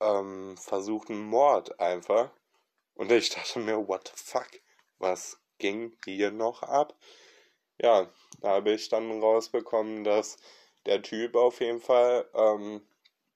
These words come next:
wohl jemanden noch mit einem Messer irgendwie in den Hals gestochen haben soll.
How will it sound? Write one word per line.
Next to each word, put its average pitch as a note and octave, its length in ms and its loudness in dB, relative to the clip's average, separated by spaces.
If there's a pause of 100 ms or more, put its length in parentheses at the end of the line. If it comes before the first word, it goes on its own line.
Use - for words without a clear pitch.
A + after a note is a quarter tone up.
(380)
wohl G2+ 240 0
jemanden G2+ 760 -4
noch G2+ 300 -4
mit G2 260 -10
einem G2 180 -14
Messer G#2 380 -2
irgendwie G2+ 300 -6
in F#2 100 -8
den F2+ 180 -18
Hals G#2+ 320 -10
gestochen C3 600 -6 (760)
haben B2 440 2
soll. C3 420 2